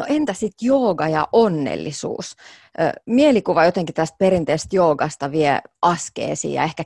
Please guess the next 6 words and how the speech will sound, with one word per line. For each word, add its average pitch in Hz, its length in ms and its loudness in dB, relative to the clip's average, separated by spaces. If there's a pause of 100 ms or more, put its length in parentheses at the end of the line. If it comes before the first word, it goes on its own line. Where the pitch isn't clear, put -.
kärsimykseen. - 1120 -4 (1200)
Mm, - 420 -10 (460)
mut 220 220 -2
löytyykö 254 480 2
joogasta 185 640 2
myös 180 300 -8